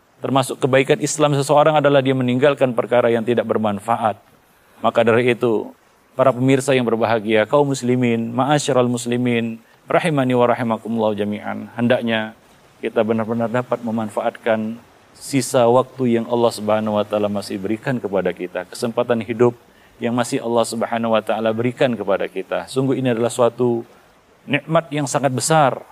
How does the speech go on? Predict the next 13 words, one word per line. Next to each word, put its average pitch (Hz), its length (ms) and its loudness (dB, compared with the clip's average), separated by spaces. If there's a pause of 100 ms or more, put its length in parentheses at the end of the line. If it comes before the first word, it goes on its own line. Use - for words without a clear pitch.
(500)
harta - 300 0
kekayaan 147 580 4
yang 143 240 0
sa-, 147 240 -4
tidak 147 240 0
ternilai, 151 640 0 (460)
kesempatan 160 580 4
yang 143 140 0
Allah 156 160 4
Subhanahu 147 400 4
wa 143 80 2
taala 147 180 4
berikan. 143 560 2